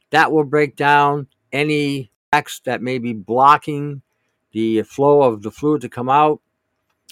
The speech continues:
Um, but do not put peroxide in the ear. Do not put any, because again, it's not gonna mix, and, and it, that doesn't normally work too well either. Um,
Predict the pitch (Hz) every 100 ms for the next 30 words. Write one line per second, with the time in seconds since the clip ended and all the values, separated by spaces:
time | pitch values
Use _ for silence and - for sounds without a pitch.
0 | _ 110 113 110 110 107 107 98 95 98
1 | _ _ _ _ _ _ _ _ 120 123
2 | 123 160 156 143 - 147 - 147 147 143
3 | - 143 135 139 139 143 143 127 123 131
4 | 139 - 139 139 131 139 135 127 113 127
5 | 113 123 147 123 - 135 120 117 120 139
6 | - 110 104 120 120 120 135 123 120 120
7 | 120 117 113 110 120 - 110 104 98 82
8 | 113 92 80 _ _ _ _ _ 98 101
9 | 98 98 92 90